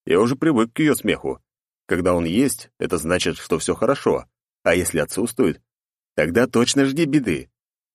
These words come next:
Конечно, откуда её ждать, я пока не представляю, но в мысленный блокнотик этот пунктик себе добавил.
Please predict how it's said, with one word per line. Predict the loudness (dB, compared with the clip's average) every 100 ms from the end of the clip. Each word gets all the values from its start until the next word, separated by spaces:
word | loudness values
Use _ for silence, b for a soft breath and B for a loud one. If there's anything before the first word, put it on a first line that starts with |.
| _ _ -2
Конечно, | 0 2 0 0
откуда | 0 0 2
её | 2 2
ждать, | 2 0 0
я | 0
пока | 0 0
не | -2
представляю, | -4 -4 -2 0 2 0 -2 -8 _ _ _
но | 0 2 2
в | 2
мысленный | 2 2 2 2
блокнотик | 2 0 0 0 0
этот | -2 -4 -2
пунктик | 0 0 -2 -6
себе | -2 0 2
добавил. | 2 2 0 0 -2